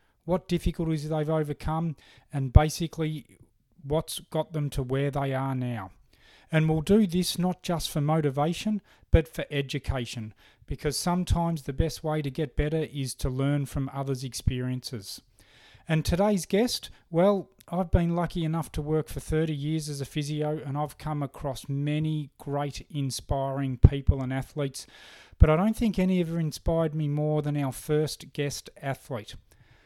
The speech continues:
What this person has done in her sporting life, uh, and in fact her professional life, is truly incredible. And we'll talk about her physio career as we go, but it's her athletic career that just astounds me.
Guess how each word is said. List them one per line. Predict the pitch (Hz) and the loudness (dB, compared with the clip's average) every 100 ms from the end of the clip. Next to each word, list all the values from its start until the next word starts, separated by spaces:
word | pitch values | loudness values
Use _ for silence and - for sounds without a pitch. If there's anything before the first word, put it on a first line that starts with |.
| _ _ _ _ | _ _ _ _
What | - 175 165 | 2 2 2
this | 170 - | -2 4
person | - 175 175 170 | 6 6 4 0
has | 147 | -2
done | - 165 | 0 2
in | 165 | 2
her | 156 | 0
sporting | 139 - 165 175 175 156 | -2 0 2 2 2 2
life, | 147 208 - - 151 | 2 0 -2 -6 -4
uh, | 156 - | -4 -6
and | 170 196 196 | -2 0 0
in | 156 127 | -2 -2
fact | 156 139 | -2 -2
her | 143 127 | -4 0
professional | 127 - 147 143 135 | -2 0 -2 -2 -4
life, | 127 147 202 - | -2 -2 -2 -6
is | - 147 - | -6 -4 -4
truly | - 170 170 170 160 | -6 0 2 2 2
incredible. | 156 135 151 147 135 104 - - - - | 0 0 0 0 -2 -6 -10 -20 -20 -4
And | 156 156 | 0 0
we'll | 156 | 2
talk | - 214 | 4 4
about | 220 202 175 | 4 2 2
her | 147 | 2
physio | - 156 175 165 | 0 -2 0 0
career | 151 156 156 156 160 - | 0 -2 0 0 -2 -2
as | 147 143 | -6 -4
we | 143 | -6
go, | 120 151 196 240 - - - | -2 -2 -2 -4 -8 -20 0
but | - 147 | 2 2
it's | 139 - | -2 -2
her | 151 135 | -2 -2
athletic | 151 143 - 156 151 147 | -4 -6 -2 0 0 -4
career | - 147 143 147 143 | -8 -6 -2 -2 -2
that | 135 123 | -4 -8
just | - 135 - - | -6 -6 -6 -10
astounds | 143 - - 135 127 131 - | -8 -8 -6 -4 -2 -4 -6
me. | 104 | -12